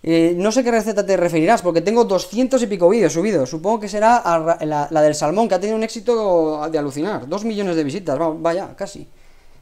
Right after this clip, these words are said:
Tu lasaña boloñesa está de muerte. Ah, vale, vale, vale, vale. Sí, sí, sí. Hace mucho que no la preparo, ¿eh? Tengo que volver a preparar esa, esa lasaña y darle zapatilla, porque sí está muy rica, sí, sí.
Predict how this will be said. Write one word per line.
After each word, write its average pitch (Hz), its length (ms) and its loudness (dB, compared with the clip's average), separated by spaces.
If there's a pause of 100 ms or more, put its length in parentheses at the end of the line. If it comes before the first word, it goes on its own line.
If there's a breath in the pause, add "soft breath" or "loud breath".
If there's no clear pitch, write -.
(600 soft breath)
Tu 180 100 -2
lasaña 208 260 2
boloñesa 247 360 4
está 262 160 -2
de 220 60 2
muerte. 202 280 0
Ah, 185 280 4
vale, 180 200 6
vale, 170 220 6
vale, 156 220 4
vale. 139 200 0
Sí, 165 200 -4
sí, 175 200 -4
sí. 165 200 -4
Hace 180 160 -2
mucho 226 180 -4
que 233 60 -2
no 233 80 4
la 220 120 4
preparo, 185 400 2
¿eh? 180 120 0
Tengo 180 180 -6
que 202 60 -2
volver 202 220 0
a 185 80 0
preparar 175 340 -2
esa, 165 480 -2
esa 175 160 -6
lasaña 196 500 -6 (640 soft breath)
y 151 100 -6
darle 175 240 0
zapatilla, 147 600 -4
porque 131 240 -10
sí 180 120 -10
está 185 220 -10
muy 160 140 -6
rica, 156 280 -8
sí, 131 140 -12
sí. 131 260 -12